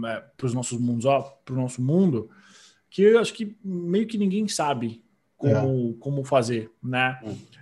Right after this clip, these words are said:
Speaker 1: É, claro que se você pegar es-, a, a nossa história da, da, da humanidade, a gente já teve doenças assim. A percepção que eu tenho é uma pandemia no nível global tava tão distante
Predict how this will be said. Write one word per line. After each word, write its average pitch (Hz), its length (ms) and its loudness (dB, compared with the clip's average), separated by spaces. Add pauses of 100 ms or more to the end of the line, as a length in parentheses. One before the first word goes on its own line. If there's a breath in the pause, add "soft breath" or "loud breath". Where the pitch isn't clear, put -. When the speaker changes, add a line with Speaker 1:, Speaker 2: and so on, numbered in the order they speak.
Speaker 1:
É, 131 280 0
claro 196 240 0
que - 60 -10
se 170 60 -4
você 147 160 -4
pegar 131 280 0
es-, 120 260 -6
a, 104 320 -8
a 131 40 -4
nossa 135 260 -4
história 135 520 2
da, 117 360 -4
da, 113 240 -4
da 113 340 -4 (120)
humanidade, 131 840 -2
a 110 60 -2
gente 131 260 -6
já 151 160 2
teve 165 460 0
doenças 127 760 -4
assim. 117 440 -4 (180)
A 139 80 -4
percepção 190 480 -2
que 190 80 -2
eu 170 40 -2
tenho 196 400 -2
é 120 240 0
uma 147 200 -2
pandemia 165 560 2
no 180 120 0
nível 160 240 0
global 113 680 0 (120)
tava 131 220 0
tão 196 200 -2
distante 202 680 -2